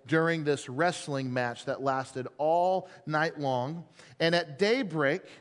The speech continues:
in a weakened state, because this man of God, the Lord,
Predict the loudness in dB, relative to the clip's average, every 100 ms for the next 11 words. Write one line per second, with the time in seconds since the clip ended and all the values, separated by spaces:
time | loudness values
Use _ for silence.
0 | _ _ _ _ _ _ _ -2 2 2
1 | 2 0 0 -2 -2 2 2 0 0 2
2 | 2 2 0 0 0 0 2 2 0 2
3 | 4 4 2 4 6 4